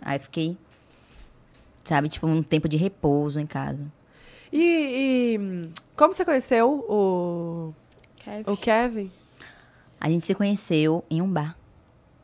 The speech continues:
Speaker 3: Um bar?
Speaker 1: Um bar, do nada. A gente era amigo,
Speaker 3: Salvador?
Speaker 1: né? Em Salvador.
Speaker 3: Hum.
Speaker 1: Em, nossa, tem um tempão também, em dois mil e dezenove, vinte, acho que dois mil e vinte, por aí, assim.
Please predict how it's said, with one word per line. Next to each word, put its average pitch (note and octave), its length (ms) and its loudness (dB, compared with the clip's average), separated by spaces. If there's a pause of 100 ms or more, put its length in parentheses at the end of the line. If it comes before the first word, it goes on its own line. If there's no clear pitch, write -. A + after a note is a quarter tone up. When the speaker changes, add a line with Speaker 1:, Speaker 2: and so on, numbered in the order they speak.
(140)
Speaker 3:
Um A#3 120 -2
bar? G#3+ 540 0
Speaker 1:
Um G#3 180 2
bar, D#3+ 280 8
do D#3+ 120 -4
nada. F#3 160 -2
A E3+ 40 4
gente F3 180 0
era G3+ 100 4
amigo, B3 120 0
Speaker 3:
Salvador? G3+ 360 2
Speaker 1:
né? G4 140 0
Em E3 60 -2
Salvador. E3+ 400 0 (320)
Speaker 3:
Hum. A#3+ 320 -2 (460)
Speaker 1:
Em, F3+ 480 -4 (280)
nossa, A#3+ 240 0
tem A#3+ 80 0
um G#3+ 40 -2
tempão B3 340 -2
também, E3+ 200 -2
em E3 40 -2
dois F3+ 140 0
mil F3+ 120 -4
e F3 40 -6
dezenove, F#3+ 920 -6 (440)
vinte, F3+ 560 -6 (100)
acho - 100 -20
que F3+ 60 -10
dois F#3+ 120 0
mil A3 100 0
e - 20 0
vinte, D#3+ 500 -8 (320)
por - 120 -6
aí, G#3+ 160 -4
assim. D#3+ 220 -8